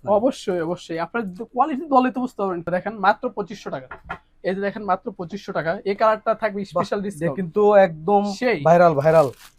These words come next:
Speaker 2: ভাইরাল মানে পুরাই ভাইরাল ভাই।
Speaker 1: বাহ, অসাধারণ।
Speaker 2: ঠিক আছে, মাত্র পঁচিশশো টাকা। এই যে দেখেন বাংলাদেশে সর্বপ্রথম আমরা যে আনলাম, এগুলা মাত্র পঁচিশশো টাকা।
Speaker 1: পঁচিশশো?
Speaker 2: পঁচিশশো টাকা। এই যে এটা থাকবে মাত্র পঁচিশশো টাকা। আর
Speaker 1: পঁচিশশো?
Speaker 2: যারা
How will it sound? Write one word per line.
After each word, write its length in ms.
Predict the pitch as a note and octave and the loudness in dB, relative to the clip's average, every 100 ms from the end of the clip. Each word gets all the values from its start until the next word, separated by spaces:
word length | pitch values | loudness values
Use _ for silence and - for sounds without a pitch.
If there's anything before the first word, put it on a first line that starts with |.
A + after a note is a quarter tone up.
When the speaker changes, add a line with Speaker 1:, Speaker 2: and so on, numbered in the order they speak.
| _ - - F3 | _ -20 -14 -6
Speaker 2:
ভাইরাল 320 | C#3+ G#3 G#3+ | 2 4 4
মানে 200 | G#3+ A3 G#3+ - | 2 0 0 0
পুরাই 240 | A#3+ A#3+ | 4 6
ভাইরাল 340 | G#3+ F#3 E3 | 4 2 0
ভাই। 180 | D#3 C3+ - _ - | -4 -6 -12 _ -2
Speaker 1:
বাহ, 140 | E3+ - _ _ | -2 -2 _ _
অসাধারণ। 500 | C#3 E3+ D3+ C#3 A#2+ G#2 _ | -8 -4 0 -2 -4 -14 _
Speaker 2:
ঠিক 100 | G#3+ | -4
আছে, 180 | A#3 - | -4 -2
মাত্র 400 | G3+ A3 - C4+ | 2 2 2 -4
পঁচিশশো 440 | C4 G#3 - - A3 | 0 -2 -4 -6 -4
টাকা। 280 | G3 C3+ - _ - _ _ _ | -4 -6 -16 _ -20 _ _ _
এই 120 | F#3+ | -2
যে 60 | G3+ | 0
দেখেন 300 | G#3 F3 E3 _ _ _ _ F3 | -2 -4 -16 _ _ _ _ 0
বাংলাদেশে 320 | G3 G#3 G#3+ G3+ | 2 2 0 -2
সর্বপ্রথম 420 | A3 G#3 A3 G#3+ G#3+ G3 | -2 -2 -6 -4 -4 -2
আমরা 140 | G3 F#3+ | -2 -2
যে 80 | G3 F#3+ F3 | -8 -6 -6
আনলাম, 280 | F#3 F3+ B3 - F#3+ | -4 -4 -6 -8 -6
এগুলা 200 | F#3 F#3 F#3 | 0 0 0
মাত্র 140 | F3+ G3 | -6 -10
পঁচিশশো 320 | F3 - - F3+ | -12 -16 -14 -12
টাকা। 120 | C3 - - | -12 -14 -10
Speaker 1:
পঁচিশশো? 380 | F3 G3+ - C#3 - - | -8 -8 -8 -12 -12 -12
Speaker 2:
পঁচিশশো 340 | E3+ F#3+ - D#3+ | -12 -12 -14 -16
টাকা। 140 | C3+ _ - | -18 _ -8
এই 40 | F#3+ | -4
যে 60 | F#3+ F3+ | -2 0
এটা 140 | G3+ G3 | -2 0
থাকবে 180 | A3+ G#3+ G#3 | -2 -2 -4
মাত্র 140 | G#3 A3+ | -4 -6
পঁচিশশো 320 | G3 F3+ G#3 G3+ | -6 -8 -12 -6
টাকা। 120 | E3 | -2
আর 40 | D3+ | -2
Speaker 1:
পঁচিশশো? 160 | G3+ | 2
Speaker 2:
যারা 140 | G#3 | 4